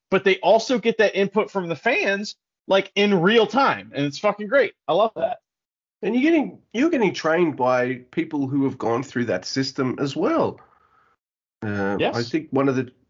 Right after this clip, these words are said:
Speaker 2: two of the trainers for the Young Lions are Yuji Nagata and, uh, Jushin Thunder Liger. And, uh, you know, so they're, they're p-, kind of, um, paying it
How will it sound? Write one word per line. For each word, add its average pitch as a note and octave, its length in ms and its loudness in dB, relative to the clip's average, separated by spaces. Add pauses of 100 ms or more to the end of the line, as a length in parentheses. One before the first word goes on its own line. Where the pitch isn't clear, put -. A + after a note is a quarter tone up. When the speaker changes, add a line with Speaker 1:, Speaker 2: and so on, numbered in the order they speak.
(120)
Speaker 2:
two F3 200 0
of C#3+ 60 2
the C3 60 0
trainers C3+ 680 0
for B2+ 380 -2
the B2+ 100 -2
Young B2 240 0
Lions A2+ 460 0
are A#2 60 -8
Yuji B2+ 440 0
Nagata B2 560 0
and, G#2+ 1000 -2 (760)
uh, G2 240 -4
Jushin C3+ 360 -2
Thunder D#4 200 2
Liger. G2 400 -2 (1000)
And, F#2 280 -10
uh, F#2+ 280 -4
you A2 80 -12
know, B2+ 260 -2 (100)
so C#3+ 300 2 (200)
they're, C#3 200 2
they're C#3 280 2
p-, - 260 -16 (160)
kind A#2 180 0
of, A#2 160 -2
um, A#2+ 480 -2 (720)
paying C3 260 -4
it B2 180 -8